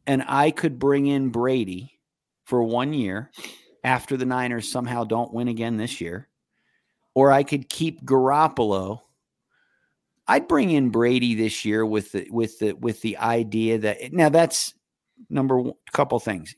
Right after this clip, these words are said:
Can, am I gonna keep my defense together? 'Cause if you're not gonna keep your defense together, it doesn't matter if you bring 'em in,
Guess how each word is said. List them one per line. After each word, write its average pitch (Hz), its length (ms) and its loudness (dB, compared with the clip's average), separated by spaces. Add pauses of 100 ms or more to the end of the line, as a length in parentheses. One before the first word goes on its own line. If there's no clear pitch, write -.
Can, 156 140 -2
am 143 180 0
I 151 80 2
gonna 151 160 -2
keep 156 200 -4
my 143 140 -2
defense 131 420 -2
together? 98 200 -6
'Cause 156 120 4
if 190 60 2
you're 254 60 4
not 247 120 6
gonna 214 120 2
keep 160 200 -4
your 135 80 0
defense 123 380 0
together, 110 280 2
it 101 80 -2
doesn't 113 220 0
matter 92 220 -6
if - 120 -14
you - 60 -10
bring 85 160 -6
'em 76 100 -10
in, 85 180 -12